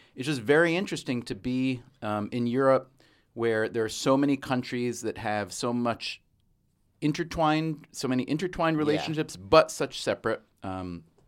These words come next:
Speaker 1: so many separate functions. And, uh, I, I'm just curious, do you feel like, uh, being a citizen of Europe feels very, very different, uh, on a kind of daily basis from being a citizen of America? And if so, why?
Speaker 2: Yeah, first of all,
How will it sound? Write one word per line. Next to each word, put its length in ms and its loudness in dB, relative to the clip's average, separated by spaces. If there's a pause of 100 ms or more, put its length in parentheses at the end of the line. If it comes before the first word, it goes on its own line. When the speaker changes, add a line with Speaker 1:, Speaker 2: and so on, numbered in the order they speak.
(600)
Speaker 1:
so 140 -4
many 160 0
separate 320 -2
functions. 640 -4 (600)
And, 220 2
uh, 220 2
I, 180 4
I'm 140 4
just 180 -2
curious, 500 2 (600)
do 80 -6
you 240 -2
feel 540 2
like, 340 2
uh, 540 2
being 280 0
a 40 -2
citizen 440 -2
of 140 -4
Europe 400 2 (100)
feels 440 -2
very, 260 2
very 220 0
different, 500 -6 (140)
uh, 20 -8 (240)
on 140 -6
a 20 -8
kind 180 -6
of 160 -10
daily 640 0
basis 500 -4
from 160 -6
being 180 -4
a 60 -6
citizen 360 -6
of 100 -4
America? 320 -4
And 80 -4
if 60 -8
so, 220 -2
why? 380 -2 (100)
Speaker 2:
Yeah, 240 0
first 300 -2
of 60 -8
all, 160 2